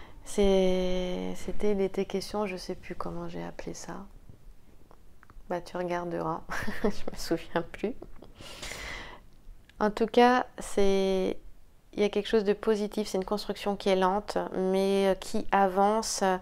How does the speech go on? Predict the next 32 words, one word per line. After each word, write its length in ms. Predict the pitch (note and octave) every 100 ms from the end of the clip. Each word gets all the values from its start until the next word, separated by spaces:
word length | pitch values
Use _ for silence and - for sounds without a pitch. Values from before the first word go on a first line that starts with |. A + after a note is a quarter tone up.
| - -
Ce 120 | - -
sont 140 | A#3
des 220 | A3 G3+
efforts 420 | G#3+ - A#3+ A3+
en 100 | G#3
fait 300 | G3+ G#3 G3+
lents 280 | G#3 G#3 G#3
mais 140 | G3+ G3
constructifs, 840 | G#3 - G3+ - - G#3 G#3 - - - - F#3
euh, 160 | F#3
lents 260 | F3+ G3+ G#3+
mais 200 | G3+ F#3+
réguliers, 720 | G#3 G3+ G3+ G3+ G#3 G#3+ A3 - - - -
euh, 840 | F#3+ F#3 F#3 F#3 F3+ F3+ F3+ F3+ -
et 100 | F#3+
qui 160 | - G#3+
apportent 380 | G#3 A#3+ -
l'harmonie, 640 | A3 G#3 G3+ G#3 G#3 G#3+ G#3+ - -
hein, 160 | F3 F3
qui 120 | - F#3
apportent 420 | F#3 G3+ G3+ -
l'harmonie. 540 | F#3 F#3 F#3 F#3 F#3
Donc 240 | F3+ F3+ - -
courage, 600 | - B3 G#3 G#3 A#3 F#3+ - - -
on 120 | G3
parle 260 | - G#3+ G3+
de 100 | F#3+
six 260 | - A3+
mois 220 | A3+ A3 A3+
à 120 | G#3
un 360 | G3 G3 G3+
an. 220 | G3 G#3